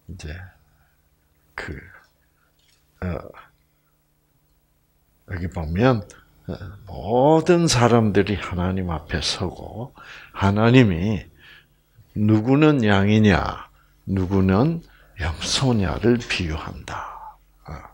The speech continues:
아, 비-, 어, 어, 분리시킨다. 아, 에, 이래서 이거는, 어, 어, 이제 예수님이, 어, 재림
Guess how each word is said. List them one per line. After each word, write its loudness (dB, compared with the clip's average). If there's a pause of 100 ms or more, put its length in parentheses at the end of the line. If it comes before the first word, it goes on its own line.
(440)
아, -4 (120)
비-, -4
어, 0 (120)
어, -8 (100)
분리시킨다. 0 (240)
아, -16 (720)
에, -10 (140)
이래서 4
이거는, 0 (440)
어, -12 (920)
어, -18 (800)
이제 -2 (560)
예수님이, 2 (520)
어, -12
재림 4